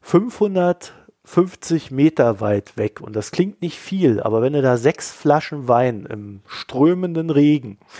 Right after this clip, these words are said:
<laughs> nach Hause trägst, <laughs> da denkst du drüber nach, ob das so eine kluge Idee war, diese Packstation zu nehmen, zumal vorher ja noch eine ist.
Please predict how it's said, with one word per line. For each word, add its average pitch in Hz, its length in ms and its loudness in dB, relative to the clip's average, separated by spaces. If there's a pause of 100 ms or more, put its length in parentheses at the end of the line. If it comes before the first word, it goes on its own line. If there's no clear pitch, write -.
(220)
<laughs> - 1000 -2
nach - 240 0
Hause 196 360 4
trägst, - 680 -2 (280)
<laughs> - 260 -20
da - 140 0
denkst 170 420 -4
du 180 100 2
drüber 151 400 4
nach, 147 300 4
ob - 180 -8
das 139 180 2
so 143 100 -2
eine 151 120 -2
kluge 180 420 -2
Idee 151 520 0
war, 117 260 2 (480)
diese 170 220 -4
Packstation 123 800 -2
zu - 160 -6
nehmen, 110 340 -4
zumal 139 440 0
vorher 165 500 2
ja 143 180 2
noch 175 220 -2
eine 107 420 -4
ist. 104 300 -10